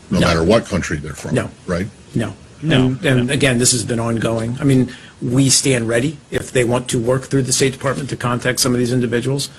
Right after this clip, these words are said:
Speaker 2: um,
Speaker 3: Mm.
Speaker 2: but we have no, um, you know, no comment or no, uh, uh, problem with them doing such on their own.
Speaker 3: There you go. So if you don't know, this whole start, this whole thing started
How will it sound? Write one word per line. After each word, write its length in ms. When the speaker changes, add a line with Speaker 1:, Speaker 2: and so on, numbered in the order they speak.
Speaker 2:
um, 380
Speaker 3:
Mm. 100
Speaker 2:
but 640
we 80
have 160
no, 340
um, 440
you 120
know, 140
no 140
comment 540
or 100
no, 340
uh, 20
uh, 720
problem 360
with 120
them 220
doing 300
such 340
on 120
their 140
own. 120
Speaker 3:
There 200
you 120
go. 200
So 220
if 160
you 80
don't 220
know, 220
this 160
whole 220
start, 440
this 140
whole 100
thing 160
started 380